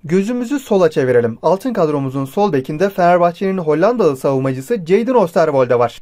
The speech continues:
Osterwolde'nin asıl mevkisi sol bek olsa da Ferdi'den dolayı genelde stoperde tercih ediliyordu. Ferdi'nin gidişiyle birlikte artık kendi mevkisinde oynayacaktır. Aynı şekilde gümüşe sol bek yazmıyoruz.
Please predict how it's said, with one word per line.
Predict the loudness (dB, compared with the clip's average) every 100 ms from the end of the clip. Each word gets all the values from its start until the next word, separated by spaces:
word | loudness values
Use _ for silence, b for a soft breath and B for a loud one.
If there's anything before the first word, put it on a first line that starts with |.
| -2
Osterwolde'nin | -2 0 2 2 2 0 -2
asıl | 0 -2 -2 -2
mevkisi | -2 -2 -6 -6
sol | 0 2 2
bek | 0
olsa | -2 -2 0
da | -2
Ferdi'den | 0 0 0 0 0
dolayı | 0 2 0
genelde | 0 0 0 -2
stoperde | -2 0 2 2 2
tercih | 2 0 0
ediliyordu. | 0 0 0 -2 -2
Ferdi'nin | 0 0 -2 -4
gidişiyle | -6 -4 -2 0
birlikte | 0 0 0
artık | 0 -2 -6
kendi | -2 0 0
mevkisinde | -2 -2 -8 -4 0
oynayacaktır. | 0 0 -2 -2 -6 -10 0
Aynı | 0 2 -2
şekilde | -4 -4 -2
gümüşe | -2 -2 -2 -2 -2
sol | 0 2
bek | 0 2
yazmıyoruz. | 2 0 0 -2 -4